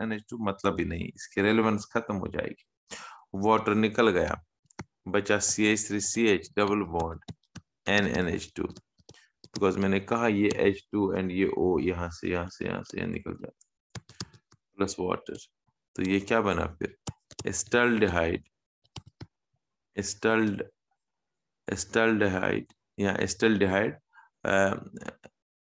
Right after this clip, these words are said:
हाइड्राजोन, एसिटाल्डिहाइड हाइड्राजोन, सिंपल। इथेनॉल हाइड्राजोन, हाइड्राजीन से हाइड्राजोन्स बना,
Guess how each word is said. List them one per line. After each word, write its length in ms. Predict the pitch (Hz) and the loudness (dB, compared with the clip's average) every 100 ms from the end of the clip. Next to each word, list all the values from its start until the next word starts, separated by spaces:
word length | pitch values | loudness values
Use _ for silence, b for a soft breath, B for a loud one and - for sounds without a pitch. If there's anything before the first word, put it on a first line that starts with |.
| _ _ | _ _
हाइड्राजोन, 800 | - 95 101 92 87 78 82 - - | -4 2 2 4 0 0 -8 -8 -4
एसिटाल्डिहाइड 1200 | 95 - - 101 98 95 87 92 87 85 98 127 | -4 -4 0 2 4 2 2 0 2 2 0 -2
हाइड्राजोन, 680 | 110 98 90 - - - _ _ _ _ _ _ _ _ _ | -6 -6 -6 -8 -10 -12 _ _ _ _ _ _ _ _ _
सिंपल। 420 | - 135 131 - - - _ _ b b b b - | -8 -8 -8 -14 -14 -20 _ _ b b b b -6
इथेनॉल 600 | 110 - 113 110 117 117 | -4 -2 0 4 4 4
हाइड्राजोन, 800 | 107 95 87 90 85 87 - - _ _ _ - _ _ _ _ _ _ _ _ _ _ _ _ - - - - | 4 2 4 2 2 -4 -6 -6 _ _ _ -20 _ _ _ _ _ _ _ _ _ _ _ _ -20 -16 -14 -2
हाइड्राजीन 640 | 90 90 90 78 95 92 | 0 4 4 4 2 2
से 220 | - 160 | 0 -2
हाइड्राजोन्स 800 | 120 87 78 82 80 113 120 117 | 0 0 2 0 2 0 0 -2
बना, 340 | 85 76 71 | -4 -6 -6